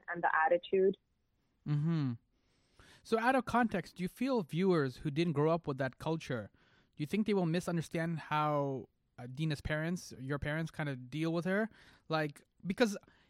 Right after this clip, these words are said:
Speaker 2: there's a weird thing, 'cause, like, you mentioned the double standards, but at the same time, a lot of our women are really strong. Like, they're a forest of oaks.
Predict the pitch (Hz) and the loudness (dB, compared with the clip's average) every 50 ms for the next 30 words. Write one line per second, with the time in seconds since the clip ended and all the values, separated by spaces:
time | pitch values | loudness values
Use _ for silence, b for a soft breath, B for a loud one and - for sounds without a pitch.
0 | - - 202 233 226 233 214 214 269 311 294 - - 262 247 - 196 180 190 170 | -2 2 4 4 4 4 4 4 4 2 2 2 0 0 0 2 2 0 0 0
1 | - 240 240 220 233 247 240 220 190 160 151 170 165 156 156 - - 208 233 254 | 0 0 0 2 0 0 0 0 0 2 2 2 2 2 0 -4 -2 -2 0 2
2 | 196 147 131 127 131 156 156 165 156 - - - 226 233 208 - 214 202 185 151 | 2 0 0 -2 -2 -2 -2 -2 -2 -4 -6 -4 -2 -2 -2 -2 -2 -2 -2 -4
3 | 135 139 143 160 185 247 349 285 226 202 180 165 185 208 208 180 156 143 139 160 | -4 -6 -6 -6 -4 -4 -2 2 2 4 4 4 2 2 2 2 2 2 2 2
4 | 190 196 170 151 - - - - 165 175 175 151 127 117 117 113 - 151 147 139 | 0 2 0 -2 -4 -4 -2 0 2 2 2 2 0 -2 -6 -6 -4 -2 -2 -2
5 | - - 190 214 220 170 - - 135 123 - 160 151 135 117 - - - - | -2 -2 -2 0 0 0 -2 -4 -8 -6 -2 0 0 0 -2 -6 -14 -20 -20